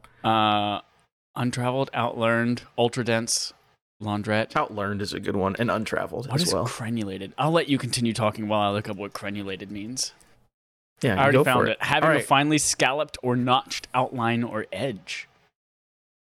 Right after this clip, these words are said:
Speaker 1: Ooh, especially
Speaker 2: Finely
Speaker 1: of a leaf,
Speaker 2: scalloped.
Speaker 1: shell, or shoreline.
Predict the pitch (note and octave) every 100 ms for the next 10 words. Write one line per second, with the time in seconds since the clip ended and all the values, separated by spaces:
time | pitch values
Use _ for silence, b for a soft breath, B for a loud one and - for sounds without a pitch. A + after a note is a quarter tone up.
0 | - A2 D#3+ - - A#2 - C3+ A#2+ D#3+
1 | F#3 G#2 G#2+ A3 - - - - C#3 D3+
2 | F#3+ - A2+ - - E3+ F3+ C3+ G2 E2
3 | - A#2+